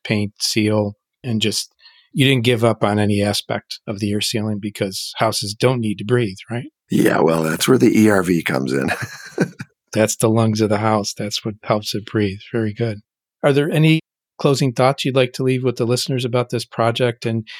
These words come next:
Speaker 1: Rob, if it's okay, I'll share your email address too, in case someone listening from another Habitat group says, "Hey, how did you really do this?" If you could share some of your crib notes, that'd be okay?
Speaker 2: Always happy to share.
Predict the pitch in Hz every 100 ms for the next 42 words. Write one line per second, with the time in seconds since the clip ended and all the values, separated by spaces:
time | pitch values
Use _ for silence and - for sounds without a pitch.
0 | - 120 117 117 110 - 113 - 120 113
1 | - 123 110 127 127 131 135 131 139 135
2 | - - 143 156 - - - 123 110 -
3 | - _ - 135 123 120 123 120 131 117
4 | - 117 117 117 117 117 113 117 _ 123
5 | 113 113 127 107 - 120 113 - 120 113
6 | - - - - _ - 113 127 120 110
7 | 113 117 113 104 113 110 107 - 104 110
8 | - 107 - 113 104 - 104 107 104 -
9 | 110 107 104 120 - - _ 113 107 110
10 | 113 123 135 - _ _ 110 113 113 104
11 | 107 98 104 107 - -